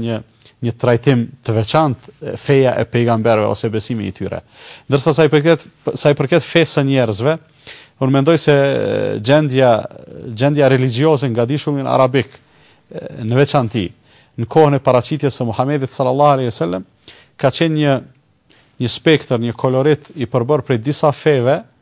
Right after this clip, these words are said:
por dominante ka qenë idhujtaria. Do të thotë, arabët autokton, e, në sh-, në shumicë absolute kanë qenë idhujtar, adhurues,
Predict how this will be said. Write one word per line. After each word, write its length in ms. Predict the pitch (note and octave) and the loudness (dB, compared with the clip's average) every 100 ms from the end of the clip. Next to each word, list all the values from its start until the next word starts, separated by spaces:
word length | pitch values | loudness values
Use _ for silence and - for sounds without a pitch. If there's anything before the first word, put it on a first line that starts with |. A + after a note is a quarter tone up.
| _ _ _ _ | _ _ _ _
por 220 | D#3+ D#3 B2 | 2 2 2
dominante 560 | C3+ C#3+ D3+ D#3 C#3+ | 2 2 2 2 -2
ka 160 | - C3+ | 0 -2
qenë 300 | - D#3+ D#3 | 0 -4 -2
idhujtaria. 640 | C3+ C3+ B2+ D3 D3+ F2+ E2+ _ _ _ _ _ _ | 0 0 2 0 0 -2 -6 _ _ _ _ _ _
Do 80 | A#2 | -6
të 60 | G#2 | -2
thotë, 220 | C#3+ - | -2 2
arabët 380 | B2+ D#3+ D3+ - - | 4 4 2 0 2
autokton, 600 | C3 C#3+ B2+ F3 E3+ - | 2 2 0 0 0 -2
e, 280 | - A#2 - B2 | -12 -10 -8 -8
në 400 | B2+ C3 B2+ - | -8 -8 -6 -8
sh-, 120 | A2 | -10
në 220 | C3 A#2+ - | -8 -6 -2
shumicë 380 | C#3 E3+ - | -2 -2 -2
absolute 440 | B2+ - C3 E3 E3 | -4 -2 -6 -2 -2
kanë 180 | D#3 C3 | -2 -2
qenë 180 | D#3 D3 | -2 2
idhujtar, 500 | C#3 C3+ E3 B2 - | 2 4 4 4 2
adhurues, 600 | A2 A2+ C#3 D3 B2 - | -2 -2 -2 -2 -4 -8